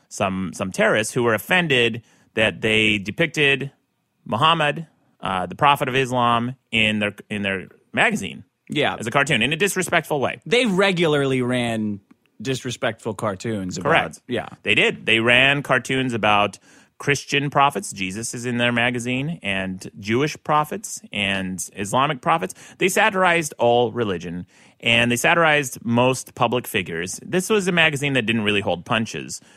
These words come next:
Speaker 1: uh, with very few exceptions. So they got attacked. Twelve people were killed. Uh, maybe, I think the final number may be even higher.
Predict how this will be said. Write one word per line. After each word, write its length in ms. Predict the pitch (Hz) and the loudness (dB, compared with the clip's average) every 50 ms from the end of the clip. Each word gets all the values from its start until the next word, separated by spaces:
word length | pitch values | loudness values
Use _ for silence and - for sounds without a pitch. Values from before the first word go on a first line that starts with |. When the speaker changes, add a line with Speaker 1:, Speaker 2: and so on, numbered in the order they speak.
| - _ _ _ - | -20 _ _ _ -8
Speaker 1:
uh, 260 | - 87 87 87 85 80 | -4 -2 -2 -2 -2 -2
with 120 | 85 110 | -4 -2
very 180 | 101 156 151 147 | 0 2 2 2
few 140 | - 135 117 | 2 0 -2
exceptions. 440 | 107 - 95 78 - - - - - - - - - - - | -2 -2 -6 -6 -8 -10 -18 -20 -20 -20 -20 -20 -20 -20 -20
So 320 | - - 202 202 202 208 202 | -4 2 4 4 4 4 4
they 120 | 190 196 | 2 2
got 200 | 180 190 185 180 | 4 4 4 4
attacked. 480 | 175 160 - 160 151 151 160 - - - - - - - - - - | 2 2 4 6 6 6 4 2 -4 -14 -16 -18 -20 -20 -20 -20 -6
Twelve 260 | - - 151 156 147 | 2 4 4 4 4
people 220 | 160 151 - 147 143 | 2 -2 -2 -2 -2
were 100 | 135 131 | -2 -2
killed. 360 | - 139 135 135 147 156 156 - _ _ _ _ _ _ _ - | 0 2 2 2 0 -2 -6 -12 _ _ _ _ _ _ _ -8
Uh, 200 | 90 98 98 98 | -4 -4 -2 0
maybe, 340 | 110 139 156 156 127 107 | 0 0 0 2 2 4
I 120 | 95 107 107 | 4 4 2
think 160 | - 139 131 | 0 -4 -6
the 60 | 127 | -4
final 320 | - - 120 120 120 117 113 | -2 0 0 0 0 0 0
number 260 | 110 110 110 110 104 | 0 0 0 0 -2
may 140 | 101 98 101 | -2 -2 -4
be 80 | 104 101 | -4 -4
even 180 | 95 95 95 | -4 -4 -6
higher. 380 | 98 113 120 120 110 95 87 | -4 -2 -2 0 0 -2 -2